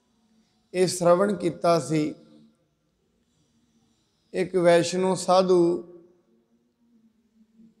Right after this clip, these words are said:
ਜੋ ਸ਼੍ਰੀ ਗੁਰੂ ਅਮਰਦਾਸ ਮਹਾਰਾਜ ਜੀ ਦੇ ਦਰਸ਼ਨ ਕਰਨ ਲਈ ਗਿਆ। ਉੱਥੇ ਜਾ ਕੇ ਉਹਨੇ ਵੇਖਿਆ,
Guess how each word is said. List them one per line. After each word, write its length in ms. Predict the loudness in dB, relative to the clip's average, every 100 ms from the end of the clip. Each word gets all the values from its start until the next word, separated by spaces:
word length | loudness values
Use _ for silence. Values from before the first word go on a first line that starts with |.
| _ _ _ _ -4
ਜੋ 200 | 0 0
ਸ਼੍ਰੀ 340 | 2 2 2
ਗੁਰੂ 300 | 2 4 4
ਅਮਰਦਾਸ 520 | 4 2 4 4 2
ਮਹਾਰਾਜ 500 | -2 -2 2 4 2
ਜੀ 80 | 0
ਦੇ 140 | -2
ਦਰਸ਼ਨ 420 | -2 -4 -4 -8 -8
ਕਰਨ 340 | -6 -4 -2
ਲਈ 140 | -2
ਗਿਆ। 400 | 0 2 2 2 -2 -16 _ _ _ _ _ _ _ _ _ _ _ _ _ _ _ _ _ _ -6
ਉੱਥੇ 260 | 0 2
ਜਾ 220 | 4 4
ਕੇ 140 | 4 0
ਉਹਨੇ 240 | 0 0
ਵੇਖਿਆ, 600 | -2 -4 -4 0 0 0